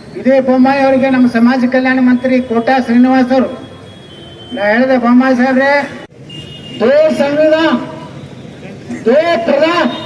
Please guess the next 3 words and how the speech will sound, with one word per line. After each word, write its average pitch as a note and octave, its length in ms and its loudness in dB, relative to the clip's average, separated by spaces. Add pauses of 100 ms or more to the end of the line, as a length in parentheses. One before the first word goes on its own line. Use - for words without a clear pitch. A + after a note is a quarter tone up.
(1080)
ಕಾಶ್ಮೀರಕ್ಕೊಬ್ಬ B3+ 800 2
ಪ್ರಧಾನಮಂತ್ರಿ C4 580 2
ಇದ್ದ, A#3+ 140 2